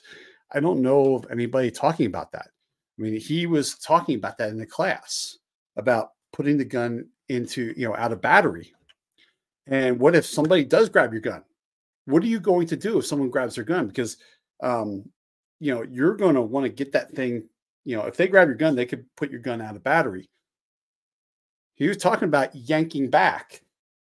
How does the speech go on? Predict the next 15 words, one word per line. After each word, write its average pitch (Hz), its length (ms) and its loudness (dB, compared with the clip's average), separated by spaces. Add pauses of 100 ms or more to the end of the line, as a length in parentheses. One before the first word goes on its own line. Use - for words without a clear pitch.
(400)
you 123 80 -4
know, 110 40 0
we're, 160 260 2 (260)
we're 185 160 8
drawing 170 600 6
and 135 180 0
yanking 147 400 -2
back 139 300 -2
and 117 100 -8
shooting 135 520 -6 (440)
all 170 300 6
at 160 100 0
the 139 80 -8
same 123 300 -4
time. - 460 -6